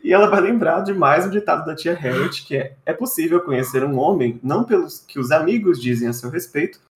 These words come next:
mas pela forma como ele trata os seus empregados." Claramente visto aí pelo como o magistrado <laughs> tratou a, as irmãs do Sombrias, né? E como a Charlotte trata a Sophie. E nisso ela confia mais um pouquinho, né,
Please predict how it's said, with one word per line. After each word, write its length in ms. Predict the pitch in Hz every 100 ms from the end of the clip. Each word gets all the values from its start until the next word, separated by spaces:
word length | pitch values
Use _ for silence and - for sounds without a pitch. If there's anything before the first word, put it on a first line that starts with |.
| - -
mas 140 | 156
pela 200 | 175 190
forma 440 | 208 - 160 180 180
como 200 | 175 175
ele 120 | 175
trata 340 | 143 135 139
os 100 | -
seus 160 | 147 139
empregados." 880 | 139 - 131 131 127 113 - - _ _ _ _ _ -
Claramente 560 | 143 156 175 156 - 151
visto 360 | 127 135 -
aí 300 | 123 123 120
pelo 240 | 143 127 -
como 160 | 139
o 20 |
magistrado 640 | 135 135 135 - 131 131 - - -
<laughs> 240 | - _
tratou 460 | - 135 139 139 135
a, 300 | 123 120 123
as 100 | 120
irmãs 360 | 127 123 123 113
do 280 | 117 113
Sombrias, 520 | - 143 135 135 135 120
né? 200 | 120 120
E 40 |
como 200 | 127 151
a 200 | 147 -
Charlotte 360 | - 123 120 131
trata 340 | 127 120 120 -
a 80 | 143
Sophie. 460 | - 117 - - _ _ _ -
E 80 | 180
nisso 240 | 185 208
ela 140 | 190
confia 540 | 180 - 185 180 190 175
mais 340 | 165 180 185
um 80 | 190
pouquinho, 500 | 170 - 143 143 123
né, 240 | 123 123